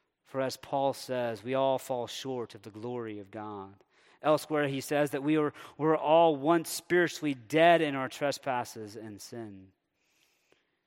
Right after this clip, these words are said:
Yet the God of Abraham, Isaac,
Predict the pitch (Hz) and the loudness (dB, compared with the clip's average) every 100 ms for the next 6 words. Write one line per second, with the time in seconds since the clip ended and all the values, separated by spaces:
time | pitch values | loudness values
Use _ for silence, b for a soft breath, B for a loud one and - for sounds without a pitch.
0 | _ _ _ _ 123 117 110 123 127 120 | _ _ _ _ -10 -10 -4 -2 0 -2
1 | 107 120 123 117 95 101 101 110 123 104 | -4 -4 -4 -10 -14 -12 -10 -8 -10 -12
2 | 101 90 | -16 -18